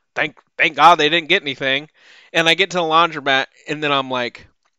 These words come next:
"Wait." And then I turn around, all of my fucking clothes are gone.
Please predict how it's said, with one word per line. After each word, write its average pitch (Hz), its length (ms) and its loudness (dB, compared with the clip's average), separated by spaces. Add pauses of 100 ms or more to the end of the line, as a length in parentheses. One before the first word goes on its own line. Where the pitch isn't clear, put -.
(360)
"Wait." 139 480 -8 (920)
And 143 120 -6
then 143 100 -4
I 131 100 -4
turn 165 260 -6
around, 127 540 -2 (840)
all 156 400 4
of 156 140 -4
my 143 200 -6
fucking 135 640 -8
clothes 127 540 -8
are 117 160 -10
gone. 101 460 -18